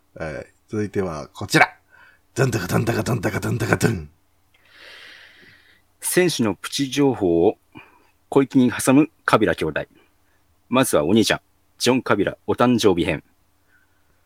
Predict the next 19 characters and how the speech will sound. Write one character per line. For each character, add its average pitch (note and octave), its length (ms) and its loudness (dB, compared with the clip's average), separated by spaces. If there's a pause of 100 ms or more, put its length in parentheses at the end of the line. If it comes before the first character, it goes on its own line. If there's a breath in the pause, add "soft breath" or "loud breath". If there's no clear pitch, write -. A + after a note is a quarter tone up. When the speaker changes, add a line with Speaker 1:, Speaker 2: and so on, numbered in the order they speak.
(760)
Speaker 2:
浮 B2 240 8
い B2+ 80 6
た A#2 220 8
ボ F#2+ 280 6
ー F2 40 0
ル、 E2+ 120 0
ド B2 240 8
カ B2+ 140 2
ー C3 640 8
ン。 E2+ 80 -2
こ G#2 240 2
れ A#2 100 4
は G#2+ 160 8
ま E2 340 4
ず C3+ 200 2
い A#2+ 160 4
で F2 160 -2
し - 160 -2
ょ G2 280 6